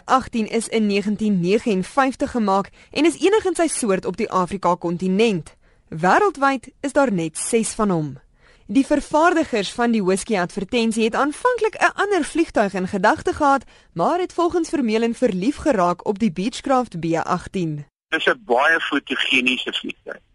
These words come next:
Speaker 2: Gewoonlik sukkel 'n mens om, eh, jy weet, as 'n fotograaf of 'n filmmaker om 'n silwer vliegtuig te skiet, jy weet, jy moet regtig baie goeie lig en so aan, maar die oranje kleur kontrasteer mooi, jy weet,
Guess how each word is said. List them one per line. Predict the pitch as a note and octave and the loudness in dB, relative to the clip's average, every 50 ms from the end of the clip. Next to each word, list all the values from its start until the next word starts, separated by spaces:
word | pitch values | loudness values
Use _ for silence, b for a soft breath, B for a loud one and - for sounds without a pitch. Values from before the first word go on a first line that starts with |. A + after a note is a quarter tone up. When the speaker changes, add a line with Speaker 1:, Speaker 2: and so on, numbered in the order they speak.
| _ _ _ _ _ _ _ - | _ _ _ _ _ _ _ -4
Speaker 2:
Gewoonlik | - - - D#3 C3+ D3 E3 G#3+ B3 B3+ A#3+ | -2 0 0 2 2 2 2 2 2 0 0
sukkel | - - A#3+ A3+ - - A3 G3+ | -2 -2 -2 -4 -4 -4 -4 -2
'n | F#3 E3 | -2 0
mens | D#3 C#3+ C#3+ C#3 D3 - - | 0 0 0 0 -2 -4 -6
om, | - - G#2 B2 C3 C3 C3 C3 | -6 -4 -2 0 2 2 2 4
eh, | B2+ B2+ B2+ A#2+ A#2 A#2+ - - _ _ _ _ _ | 4 4 2 2 0 -2 -6 -8 _ _ _ _ _
jy | - D3+ | -2 0
weet, | D3 F3 - E3+ | 2 2 2 0
as | D#3+ - - | -2 -2 -2
'n | D3 | -4
fotograaf | - - D#3 D3 - C#3+ C3+ - D3 C#3+ C#3 C#3 C3+ - - | -2 -2 -2 -2 -2 -4 -4 0 2 2 2 2 0 -4 -8
of | A#2 - | -12 -10
'n | A#2+ A2 | -10 -6
filmmaker | - - C#3 C#3 C#3 C3+ C3 B2+ B2 B2 B2 - - B2 | -2 0 2 2 2 2 2 2 2 0 0 -2 -4 -6
om | - - A#2 A#2 | -4 -2 -2 -2
'n | A#2 - | -2 0
silwer | - - E3 D#3 D#3 C#3+ C3+ C3 | 0 2 2 4 4 4 2 0
vliegtuig | - - - A#2+ - - - G#2+ G2+ - - - _ _ _ _ - | -2 -2 -6 -6 -4 -2 -2 -2 -2 -2 -4 -12 _ _ _ _ -10
te | C3 - | -8 -8
skiet, | - - - - - - - | -6 -4 -2 -2 -2 -2 -2
jy | - B2+ | -4 -2
weet, | A2+ B2 B2+ B2 - _ _ | 2 2 2 0 -2 _ _
jy | - C3+ C3 | -4 -2 -2
moet | C3+ C#3+ - - | -2 -2 -2 -2
regtig | - A#2 B2+ C#3+ - - - - - | 0 2 0 0 0 -2 -6 -6 -6
baie | A#2 A2 A2 A2+ A#2 B2 C3 | -2 0 2 2 4 2 2
goeie | B2 - - C3+ B2 A#2 A2+ A2+ | 0 -4 -4 -2 0 2 2 2
lig | G#2+ A2 A#2 - - | 2 0 -2 -2 -4
en | A2 G#2+ G#2 | -10 -8 -8
so | - - | -6 -4
aan, | G#2 G#2 G#2 G#2+ | -4 -4 -2 0
maar | A#2 C#3+ D3 C3 G2+ - - _ _ _ _ | 2 2 2 2 0 -4 -8 _ _ _ _
die | - D3+ D#3 | -2 -2 0
oranje | D#3+ F#3 D#3+ D3 D#3 E3 G3 G#3+ A3 G3+ F#3 F3 D#3 - - - _ | 2 2 2 2 2 0 0 2 2 2 2 2 0 -4 -10 -20 _
kleur | - F#3 F3+ F3+ F3 D3 C#3+ B2 A2+ - - | -8 -4 0 2 2 4 2 2 0 -2 -4
kontrasteer | - D3+ D3 D3 - - - C3+ B2+ - - D3 D3 C#3 C3+ C3 B2 - - _ _ _ | -4 -4 -2 -2 -2 -2 0 0 -2 -2 -2 0 2 2 2 2 0 -4 -8 _ _ _
mooi, | C3 B2+ B2 B2+ C3+ C#3+ D3+ C#3+ B2 A2+ | -12 -6 -4 0 0 2 2 2 0 0
jy | A2+ A#2 B2 B2 | -2 -2 0 2
weet, | C3+ E3+ G3+ - | 2 2 0 -2